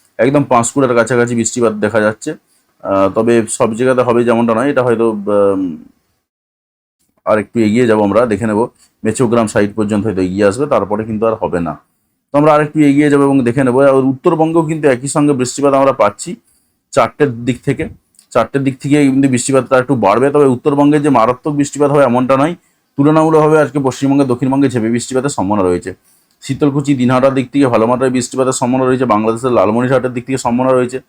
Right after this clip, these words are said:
পাশাপাশি এদিকে, দে-, উম, এদিকে বাংলাদেশের দিক থেকে, উম,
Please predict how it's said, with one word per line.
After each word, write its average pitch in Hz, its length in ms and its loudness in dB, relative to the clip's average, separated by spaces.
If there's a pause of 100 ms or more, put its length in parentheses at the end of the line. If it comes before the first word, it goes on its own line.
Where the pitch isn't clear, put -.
(360)
পাশাপাশি 139 480 2
এদিকে, 127 460 2
দে-, 117 560 4 (400)
উম, 110 420 0 (220)
এদিকে 123 340 0
বাংলাদেশের 139 520 2
দিক 113 160 -4
থেকে, 123 280 0
উম, 113 760 -2